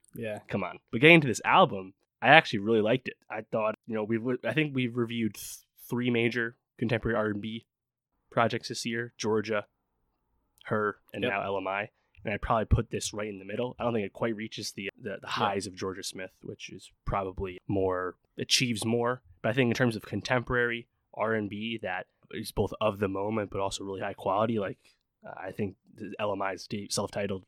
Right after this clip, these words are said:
Speaker 2: uh, album is pretty awesome. It's, she's kinda like a female Chris Brown.
Speaker 1: Yeah, and that, she actually had Chris Brown on, you know, as a feature on this, which I, I think is appropriate.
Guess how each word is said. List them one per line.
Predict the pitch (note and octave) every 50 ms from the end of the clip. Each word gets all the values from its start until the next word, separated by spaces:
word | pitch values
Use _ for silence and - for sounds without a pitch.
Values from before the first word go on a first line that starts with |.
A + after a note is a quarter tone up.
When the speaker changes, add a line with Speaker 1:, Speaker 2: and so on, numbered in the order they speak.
| - -
Speaker 2:
uh, | F#2+ F#2 F2+ -
album | F#2 G2 G2+ G#2 F#2+ F#2
is | F2+ - - - _ -
pretty | A2+ G2+ G2
awesome. | G2+ G#2+ G#2+ G#2 - F#2+ F#2
It's, | F#2 - - - G#2+ -
she's | A#2 G#2
kinda | - - C3+ B2+ B2
like | A#2 G#2+
a | G#2 F#2+ -
female | - - B2 A#2+ A#2 A2
Chris | - - G#2+ - -
Brown. | - F#2+ G2+ G2 F#2 F2+ - - - _
Speaker 1:
Yeah, | - F#3 F#3+ D#3
and | B2+ C#3 C3+
that, | C#3 C#3 - -
she | - - F3+
actually | G3 G3+ - - C#3
had | D3 D3 C3
Chris | - C#3+ B2+ -
Brown | - C3+ B2+ A#2+ A2+ G#2+
on, | G#2+ A2+ A2 G#2+ A2 G#2+ A2+ _ _ _ _ _ -
you | B2 A2+ G#2
know, | G#2 G#2 - -
as | A#2 A2 -
a | G2+
feature | - - C3+ D3 D#3 - A2+ G2
on | G2 G2+ F#2+
this, | G2 G2+ G2 - -
which | G#2+ G2+ - - - - _ _ _ _ _ _ _ -
I, | A2+ A2 G#2 - G2 B2
I | B2
think | - D3+ C#3 A#2+
is | B2 A#2 A2
appropriate. | - - B2 - - - C#3 C3 C3+ - F#3 F3+ F3+ F#3 E3+ -